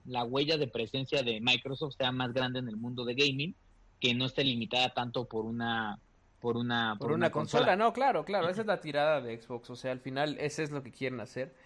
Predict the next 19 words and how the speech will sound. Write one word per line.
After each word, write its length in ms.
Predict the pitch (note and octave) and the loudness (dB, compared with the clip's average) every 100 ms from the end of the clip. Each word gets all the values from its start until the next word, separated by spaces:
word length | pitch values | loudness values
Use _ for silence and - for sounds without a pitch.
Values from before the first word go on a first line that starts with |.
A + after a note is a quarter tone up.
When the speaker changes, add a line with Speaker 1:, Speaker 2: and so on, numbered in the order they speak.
| - - - _ _ - | -20 -20 -20 _ _ -8
Speaker 2:
Eh, 640 | C3+ B2+ B2+ B2+ B2 B2+ E3 | -4 0 0 0 -2 -4 2
y 120 | C#3 | 4
aún 180 | D#3 F#3+ | 4 2
así, 300 | - E3+ F3+ | -2 -2 -2
a 60 | |
mí 100 | E3 | 0
me 180 | F3 D3 | 0 -2
quedan 420 | C3+ C#3+ D3+ C#3+ | 2 6 6 4
dudas 380 | C3+ C#3 D3+ D3 | 0 2 2 0
de 180 | B2 A2+ | -4 -6
qué 140 | C3+ | -8
tan 240 | B2+ C3+ B2 | -4 -4 -4
exitosa 540 | - B2 B2 A#2+ C3 | -8 -6 -2 -2 0
va 160 | B2 A#2+ | 0 0
a 60 | |
ser 200 | - B2 | -2 -6
su 140 | A#2+ B2+ | -4 -8
estrategia, 580 | A#2 A2 - A#2+ G2 | -8 -8 -6 -8 -8
güey. 220 | F2 G2 | -10 -12